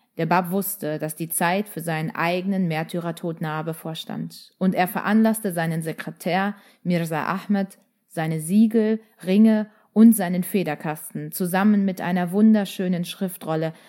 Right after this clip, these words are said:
auf der er in dreihundert Versen das Wort Baha abgewandelt hatte, Baha'u'llah zu bringen.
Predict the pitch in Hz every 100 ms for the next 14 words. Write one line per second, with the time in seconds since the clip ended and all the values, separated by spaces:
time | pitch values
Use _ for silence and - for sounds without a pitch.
0 | - 175 165 185 185 175 175 175 175 170
1 | 165 190 220 208 214 202 196 - 180 160
2 | 156 151 160 - 170 170 - 165 160 -
3 | 175 156 - 165 - 156 156 156 156 -
4 | 165 165 185 _ _ _ _ - 156 156
5 | 147 151 156 165 - 180 160 151 151